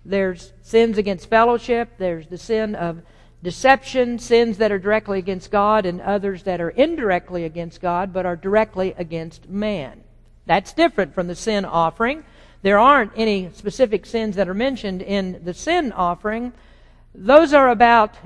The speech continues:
the offender, not about the offenses.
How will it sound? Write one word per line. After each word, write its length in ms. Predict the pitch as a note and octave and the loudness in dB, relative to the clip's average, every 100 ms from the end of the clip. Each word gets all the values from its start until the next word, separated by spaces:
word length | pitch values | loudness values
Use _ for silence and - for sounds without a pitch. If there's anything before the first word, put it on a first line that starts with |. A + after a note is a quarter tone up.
| - | 0
the 160 | F#3+ A3 | 2 2
offender, 680 | - - D#4 A#3+ E3 - - - _ _ - | 0 2 4 4 0 -2 -16 -20 _ _ -20
not 260 | - A#3 B3 | -2 2 2
about 300 | A3+ G#3+ G#3 | 4 2 2
the 60 | F#3+ | -4
offenses. 760 | - A3 G#3 - C3+ - - | -2 -2 -2 -8 -14 -14 -20